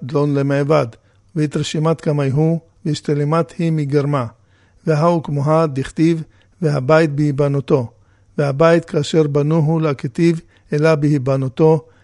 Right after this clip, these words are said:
דהי השתלמת מגרמא. וכתיב אבן שלמה מסע נבנה. בנוהו לה כתיב,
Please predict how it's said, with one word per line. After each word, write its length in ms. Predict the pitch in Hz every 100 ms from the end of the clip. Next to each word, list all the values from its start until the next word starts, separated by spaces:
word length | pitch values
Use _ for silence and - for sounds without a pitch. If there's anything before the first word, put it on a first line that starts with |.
| _ -
דהי 320 | 147 160 175 -
השתלמת 600 | 160 - 143 143 151 151
מגרמא. 460 | 151 135 147 151 135 117 _ _ _ -
וכתיב 460 | 151 - - 185 165 - 165
אבן 180 | 156
שלמה 540 | 147 147 143 143 156 156
מסע 400 | 143 143 165 147
נבנה. 360 | 143 143 147 117 - _ _ - _ -
בנוהו 400 | 151 165 175 170
לה 160 | 160 151
כתיב, 480 | 135 - 165 170